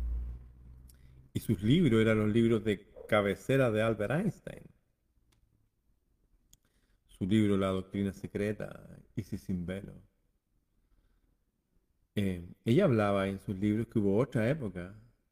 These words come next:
en que los negros habían hecho con los blancos lo mismo. Y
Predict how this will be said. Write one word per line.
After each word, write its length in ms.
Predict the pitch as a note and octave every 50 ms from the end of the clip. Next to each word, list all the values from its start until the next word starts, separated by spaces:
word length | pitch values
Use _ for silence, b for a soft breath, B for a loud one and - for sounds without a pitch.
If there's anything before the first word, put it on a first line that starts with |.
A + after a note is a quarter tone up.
| _ _ _ _ _ _ _ _ _
en 120 | - G#2 G2 _
que 160 | _ - G2
los 220 | F#2 F#2 F2+ E2+ F2+
negros 420 | F#2+ A2+ G3 B3+ G3 A#2 G2+ F#2+
habían 240 | F#2 F#2 G2 F#2+ F#2+
hecho 240 | G2 G2 - G#2+ F#2+
con 140 | G2 F#2 F#2
los 120 | F2 -
blancos 440 | B2+ D3 D#3+ A#2 F#2 _ _ - - _ _ _ _ _ _ _ _ b b b b b b b -
lo 80 | - G2
mismo. 380 | A2+ D#3+ D3 G2 E2+ E2 D#2+ D#2+ D#2+ _ _ _ _ _ _ _ _ _ _ _ _ _ _ _ _ _ _ _ _ _ _ _ _ _ _ _ _ -
Y 340 | G#2 G2+ G2 F#2+ F#2 F2+